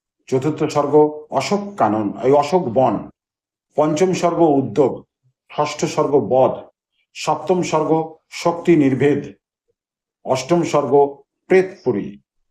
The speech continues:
আর নবম স্বর্গ সংস্ক্রিয়া। এই ছিল মোটামুটিভাবে উৎস। এরপর আমরা চলে যাব মূল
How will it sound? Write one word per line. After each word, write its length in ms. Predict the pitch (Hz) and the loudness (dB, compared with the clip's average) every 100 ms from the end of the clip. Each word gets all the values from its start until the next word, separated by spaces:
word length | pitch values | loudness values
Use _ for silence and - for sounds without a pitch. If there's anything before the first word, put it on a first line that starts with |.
| _ | _
আর 320 | - 123 120 110 | 0 2 2 0
নবম 400 | 117 120 135 135 | 0 2 2 0
স্বর্গ 600 | 131 110 101 110 107 - _ _ _ _ | -2 -2 0 -2 -2 -10 _ _ _ _
সংস্ক্রিয়া। 1120 | - 139 127 - - - 131 113 - - - _ 190 185 _ _ _ _ | -4 -2 -2 -4 -12 -12 -6 -4 -4 -6 -14 _ -20 -20 _ _ _ _
এই 200 | 165 190 | 0 2
ছিল 340 | - 185 190 190 - _ _ | 2 2 2 0 -8 _ _
মোটামুটিভাবে 960 | 120 151 156 151 147 147 151 151 - - _ | -2 0 0 2 2 2 2 0 -2 -16 _
উৎস। 340 | 120 143 - 92 - _ _ _ _ | -4 -4 -6 -14 -16 _ _ _ _
এরপর 300 | 143 151 151 | -2 0 0
আমরা 480 | 135 131 131 120 - _ _ | 2 2 2 0 -10 _ _
চলে 220 | - 151 156 | 2 4 6
যাব 480 | 151 151 151 156 - _ _ _ _ _ _ _ _ _ _ _ _ _ _ | 4 2 0 -2 -16 _ _ _ _ _ _ _ _ _ _ _ _ _ _
মূল 200 | 143 175 | 2 2